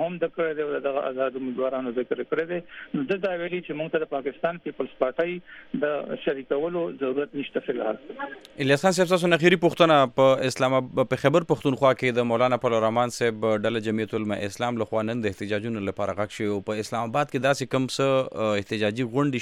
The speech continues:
Speaker 2: شوي دي یا داسې کوم د کېدو، آه، د نورو سیاسي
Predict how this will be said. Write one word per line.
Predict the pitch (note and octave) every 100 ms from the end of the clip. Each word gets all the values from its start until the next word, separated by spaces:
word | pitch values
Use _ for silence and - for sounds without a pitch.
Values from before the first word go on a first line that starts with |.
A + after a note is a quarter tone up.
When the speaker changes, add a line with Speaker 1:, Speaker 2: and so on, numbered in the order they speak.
| -
Speaker 2:
شوي | D3 C3+
دي | C#3 B2
یا | B2+
داسې | C3+ B2 C3
کوم | B2+
د | A#2
کېدو، | A#2 A2 C3+ C3 - _ - - - - - - A2+
آه، | G#2+ G#2 G2+
د | A2
نورو | C#3+ E3+ C#3+
سیاسي | B2+ A2 A#2+